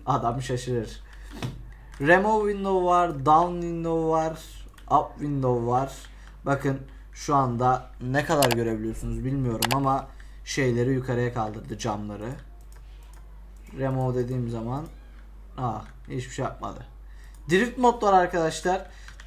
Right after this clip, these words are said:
Drift modda bakın. Bunda drift yapıyor mu ki? Bakın shift'e bastığınız zaman drift yapıyor. Drift modu açık olduğu zaman. Mesela şöyle gidelim.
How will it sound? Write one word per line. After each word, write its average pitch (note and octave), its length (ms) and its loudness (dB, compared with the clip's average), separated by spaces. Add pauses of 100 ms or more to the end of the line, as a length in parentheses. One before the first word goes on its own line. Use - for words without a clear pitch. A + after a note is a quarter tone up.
Drift F#3+ 260 -2
modda E3 680 2
bakın. C#3+ 420 -2 (3000)
Bunda C3 200 -4
drift C#3 280 -4
yapıyor D3 280 -6
mu C3 120 -4
ki? G#2 260 -10 (1500)
Bakın D3+ 160 -2
shift'e F3 400 0
bastığınız F#3 480 6
zaman E3 360 2
drift D#3+ 280 -2
yapıyor. A2+ 360 -2 (1900)
Drift D3 240 0
modu C#3+ 220 2
açık C#3 240 -2
olduğu C3 280 2
zaman. A#2 340 -2 (120)
Mesela B2 540 0
şöyle B2+ 400 0
gidelim. B2 500 0